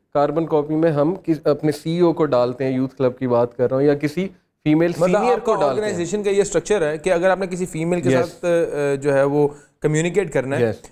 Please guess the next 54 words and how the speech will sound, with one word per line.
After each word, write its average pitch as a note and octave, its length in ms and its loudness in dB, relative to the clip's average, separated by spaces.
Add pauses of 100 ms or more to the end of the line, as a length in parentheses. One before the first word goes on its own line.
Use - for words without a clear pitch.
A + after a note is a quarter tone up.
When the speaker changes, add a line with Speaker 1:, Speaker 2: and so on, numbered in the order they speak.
(160)
Speaker 2:
तो E3+ 80 4
Speaker 1:
यस। E3+ 80 2
Speaker 2:
आपने F3 480 0
जो E3+ 140 0
है D3+ 160 2
वो, F3 240 0 (380)
even G3 200 4
though B3+ 200 -2
ईमेल A#3 360 2
भी A#3 220 -4
अगर G#3+ 160 4
आपने G#3 160 0
करनी F#3+ 320 -2
है, G#3 80 0
तो G3 100 -2
आपने F3 520 0 (1000)
अथॉरिटी F3 480 0
को F#3 160 0
भी F3+ 160 2
एक F3 140 0
कॉपी E3 220 -2
सेंड D#3+ 220 -4
करने D#3+ 200 0
की D3+ 80 2
Speaker 1:
ऐसी E3 120 2
Speaker 2:
ये F3 80 4
बात E3+ 180 2
Speaker 1:
है, F#3 60 0
Speaker 2:
मेरी F3+ 120 2
Speaker 1:
और E3 100 4
Speaker 2:
हुई C#3+ 80 -4
है। C3 80 -4
Speaker 1:
लोग D#3 380 0 (220)
स-, D3 120 -4
कहते D3 220 -4
हैं D3+ 160 2
बड़ी C#3 180 2
एक्सट्रीम C3 480 -2
चीज़ A#2+ 320 -4
है, B2 60 6
लेकिन B2+ 300 0
मैं, C#3+ 600 4
मैंने C3 220 2
जॉब B2+ 280 2
की, C3 280 -6
अ, B2+ 200 -2
मल्टीनेशनल A#2+ 800 -2
ऑयल A#2+ 220 2
एंड A#2+ 120 0
गैस A2+ 340 0
फील्ड A2+ 260 -2
में A2+ 180 0
दुबई A2 320 0
में A2 160 -2